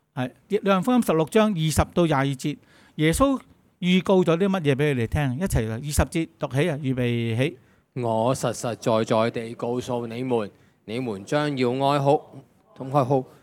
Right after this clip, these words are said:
Speaker 2: 世人反要歡喜。你們將要憂愁，然而你們的憂愁要變成喜樂。婦人生產的時候會憂愁，因為她的時候到了。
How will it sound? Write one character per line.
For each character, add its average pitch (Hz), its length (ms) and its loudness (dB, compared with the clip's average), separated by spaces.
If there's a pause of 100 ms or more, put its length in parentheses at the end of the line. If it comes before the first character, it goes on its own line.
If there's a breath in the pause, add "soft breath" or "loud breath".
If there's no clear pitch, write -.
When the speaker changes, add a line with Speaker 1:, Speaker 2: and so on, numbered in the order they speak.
(160 soft breath)
Speaker 2:
世 123 300 -2
人 98 260 -4
反 123 280 -8
要 120 120 0
歡 131 360 -4
喜。 110 300 -6 (440)
你 110 200 -6
們 104 240 -4
將 139 240 -2
要 120 140 0
憂 127 260 2
愁， 98 300 -2 (420)
然 107 120 -12
而 101 340 -8
你 104 160 -6
們 104 180 -6
的 131 80 -4
憂 139 220 2
愁 101 280 -2 (260)
要 135 260 4
變 135 340 0
成 120 220 -4
喜 104 260 -4
樂。 113 180 2 (600)
婦 120 160 -6
人 107 200 -4
生 143 240 -4
產 120 200 -4
的 143 80 -2
時 110 300 -6
候 101 220 -2
會 101 240 -4
憂 117 200 0
愁， 107 240 -4 (800)
因 160 100 4
為 139 120 6
她 139 160 4
的 151 100 2
時 - 240 -4
候 104 240 2
到 110 220 2
了。 107 280 0